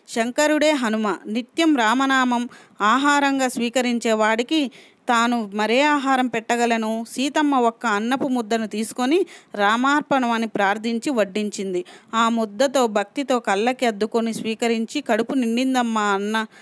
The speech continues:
అన్నదాత సుఖీభవ" అన్నాడు హనుమ తృప్తిగా. హనుమలో పరమేశ్వరుణ్ణి భక్తితో నమస్కరించింది సీతమ్మ.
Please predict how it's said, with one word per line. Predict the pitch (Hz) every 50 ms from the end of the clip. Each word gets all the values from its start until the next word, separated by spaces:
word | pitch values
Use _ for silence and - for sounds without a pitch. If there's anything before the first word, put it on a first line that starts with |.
| - - _ _ -
అన్నదాత | 196 214 240 262 269 269 262 247 240 226 233 220 214 214
సుఖీభవ" | 214 214 185 - 233 247 220 240 226 226
అన్నాడు | 220 208 202 208 202 202 196 196 214 269
హనుమ | 240 220 190 202 208 202 180 156 - - - - - _ _ -
తృప్తిగా. | - 160 - _ - 240 208 208 185 - - - - - 233
హనుమలో | 226 269 302 311 320 302 277 262
పరమేశ్వరుణ్ణి | 262 262 233 214 226 240 247 262 277 - 262 269 254 240 247 233 233 226 214 214
భక్తితో | 202 190 190 190 - - 269 262 - 269 254
నమస్కరించింది | 233 214 220 226 214 - - 214 202 214 214 190 - 220 220 220 294 392 466 - - - - _ _ -
సీతమ్మ. | - 226 226 190 - 208 196 190 180 180 170